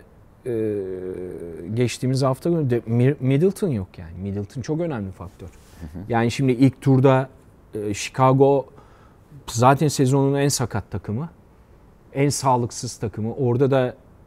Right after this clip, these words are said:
Speaker 1: yeni kontrat Lavine verecekler mi? Lavin de biliyorsun, "Hak ettiğimi kazanmıyorum." de-, bütün sene "Hak ettiğimi bana vermediler." Ee, sıkıntısı var.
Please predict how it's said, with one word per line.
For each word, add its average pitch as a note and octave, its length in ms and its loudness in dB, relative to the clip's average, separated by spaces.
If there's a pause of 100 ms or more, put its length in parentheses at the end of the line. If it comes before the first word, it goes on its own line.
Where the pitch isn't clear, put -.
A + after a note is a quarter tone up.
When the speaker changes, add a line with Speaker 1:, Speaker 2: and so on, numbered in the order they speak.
(220)
Speaker 1:
yeni A#2 240 0
kontrat B2+ 600 0
Lavine B2 520 2
verecekler A#2+ 680 0
mi? B2 260 -2 (460)
Lavin A2+ 340 4
de B2+ 100 6
biliyorsun, B2 300 0
"Hak G#2+ 160 -2
ettiğimi A#2+ 400 -2
kazanmıyorum." A#2 840 0
de-, A2+ 280 -2
bütün A#2 260 -4
sene A2+ 400 -2 (680)
"Hak F#2 200 -10
ettiğimi A#2 460 -2
bana A#2 220 0
vermediler." A2+ 640 0 (840)
Ee, F#2+ 840 -2
sıkıntısı - 640 -2
var. A#2 200 2